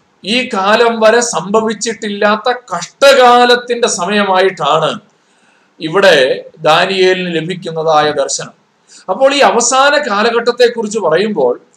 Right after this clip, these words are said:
യഹൂദന്മാർ ഇന്ന് വരെ നേരിട്ടിട്ടില്ലാത്തതായ ഏറ്റവും ഭീകരമായിരിക്കുന്ന ഒരു കഷ്ടകാലത്തിലൂടെ അവര് കടന്നുപോകും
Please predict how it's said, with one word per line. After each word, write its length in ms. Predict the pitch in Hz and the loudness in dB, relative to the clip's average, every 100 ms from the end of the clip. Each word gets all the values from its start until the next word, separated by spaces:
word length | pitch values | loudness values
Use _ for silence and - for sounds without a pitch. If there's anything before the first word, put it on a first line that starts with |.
| _ - - | _ -16 -6
യഹൂദന്മാർ 840 | 170 180 240 277 277 262 262 277 233 | -4 -2 -2 2 0 2 0 0 -2
ഇന്ന് 340 | 208 202 262 | -8 -6 -4
വരെ 320 | 269 254 240 254 | 0 4 4 4
നേരിട്ടിട്ടില്ലാത്തതായ 1500 | 220 185 262 - 233 226 214 214 208 214 202 165 151 160 - - - - 156 | 2 0 0 -2 -8 -8 -4 -2 -2 -2 -2 0 0 -2 -6 -14 -20 -8 2
ഏറ്റവും 640 | 233 240 - 262 262 262 196 | 2 2 -4 -2 -2 -4 -10
ഭീകരമായിരിക്കുന്ന 1700 | 170 202 262 277 269 262 240 226 220 220 208 208 - 208 208 220 - - | -6 -2 -2 0 4 4 4 0 -4 -4 -4 -6 -6 -6 -4 -6 -6 -4
ഒരു 180 | 196 233 185 | -4 -4 -8
കഷ്ടകാലത്തിലൂടെ 1040 | 160 277 277 254 233 214 196 196 180 156 - _ _ - 160 | -2 0 2 4 2 2 0 0 2 0 -2 _ _ -10 -2
അവര് 220 | 185 196 | 0 0
കടന്നുപോകും 840 | 170 185 214 180 180 175 156 - | 0 0 0 0 0 -2 -4 -8